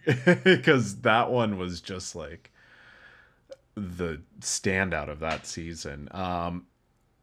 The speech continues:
this one, uh, so, okay. So, Hell's Paradise, pretty decent, uh, uh, dub. Uh, Ascension of a Bookworm, pretty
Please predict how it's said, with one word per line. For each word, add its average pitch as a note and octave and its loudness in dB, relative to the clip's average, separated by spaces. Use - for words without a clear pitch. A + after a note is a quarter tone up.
this A#2 0
one, F#3+ 2
uh, A#2 6
so, B2 6
okay. G#2+ 2
So, A#2+ 6
Hell's C#3+ 4
Paradise, A#2+ 4
pretty A#2 4
decent, G#2 2
uh, F2+ 2
uh, - -12
dub. F2 0
Uh, F2+ -2
Ascension G#2+ 0
of G#2+ 2
a G#2+ 0
Bookworm, F#2 0
pretty F#2 0